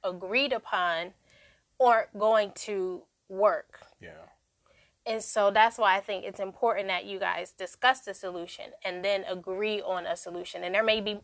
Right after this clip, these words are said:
Speaker 1: there may be instances you may have to come up with multiple ways to, to go forward and move forward with that.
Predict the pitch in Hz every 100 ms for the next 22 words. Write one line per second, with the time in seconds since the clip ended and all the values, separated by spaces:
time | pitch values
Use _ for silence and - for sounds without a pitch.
0 | - 208 226 226 208 208 - 269 285 185
1 | 170 - - - 190 190 190 196 190 202
2 | 202 190 190 190 - 190 220 226 190 170
3 | 175 185 _ _ _ _ _ _ _ _
4 | _ 180 190 185 170 - - - - _
5 | _ _ - 196 190 - 202 175 175 -
6 | _ - 190 185 - 185 180 175 180 180
7 | - 185 175 175 - 165 165